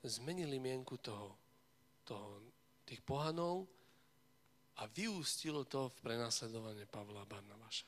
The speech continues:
<clears throat> Aký zisk majú politické strany, keď dneska hanobia, ja neviem, utečencov, či homosexuálov, alebo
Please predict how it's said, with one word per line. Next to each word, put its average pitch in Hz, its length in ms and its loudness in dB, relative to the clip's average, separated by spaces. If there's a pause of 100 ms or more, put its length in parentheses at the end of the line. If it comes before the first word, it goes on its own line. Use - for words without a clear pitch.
(920)
<clears throat> 160 720 6 (1200)
Aký 208 240 4
zisk 170 320 2
majú 151 240 4
politické 165 640 2
strany, 113 480 0
keď 104 160 -6
dneska 120 640 2 (400)
hanobia, 123 560 -2
ja 110 80 -6
neviem, 117 240 -4
utečencov, 110 800 -2
či 107 240 -2
homosexuálov, 107 1040 -8
alebo 110 240 -14